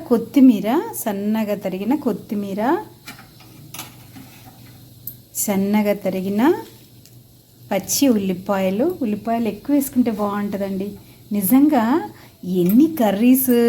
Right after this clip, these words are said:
ఎన్ని ఇంకా నాన్ వెజ్, వెజ్ ఏది చేసినా కానీ పచ్చి పులుసు వేసుకుంటే నిజంగా ఆ మధురం నిజంగా అంత బాగుంటుందండి. కాస్త బెల్లం నచ్చిన వాళ్ళు అవాయిడ్ చేయొచ్చు.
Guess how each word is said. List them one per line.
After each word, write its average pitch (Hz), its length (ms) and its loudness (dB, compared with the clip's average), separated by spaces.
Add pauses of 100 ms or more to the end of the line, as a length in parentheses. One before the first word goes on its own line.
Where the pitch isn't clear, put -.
(220)
ఎన్ని 240 440 6 (640)
ఇంకా 226 160 -4 (100)
నాన్ 202 340 0
వెజ్, 220 260 4 (100)
వెజ్ 208 260 2 (260)
ఏది 269 240 4
చేసినా 254 360 2 (100)
కానీ 240 200 2 (520)
పచ్చి 220 480 0
పులుసు 311 380 6
వేసుకుంటే 254 520 4 (140)
నిజంగా 233 500 2 (560)
ఆ 208 40 0 (120)
మధురం 247 460 6 (100)
నిజంగా 214 420 0
అంత 208 200 0 (120)
బాగుంటుందండి. 220 680 2 (100)
కాస్త 214 320 2 (140)
బెల్లం 220 360 4 (480)
నచ్చిన 202 380 0
వాళ్ళు 262 280 4
అవాయిడ్ 233 340 0
చేయొచ్చు. 220 400 -2